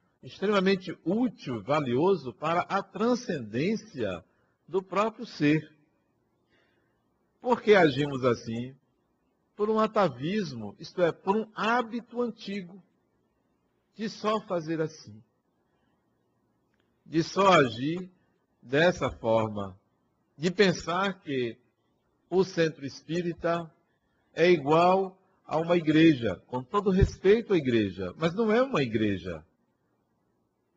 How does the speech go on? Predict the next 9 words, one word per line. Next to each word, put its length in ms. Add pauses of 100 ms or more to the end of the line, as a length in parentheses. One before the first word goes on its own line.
(1400)
Pelo 160
menos 260
no 120
sentido 540
que 160
foi 240
atribuído 760
à 220
palavra. 800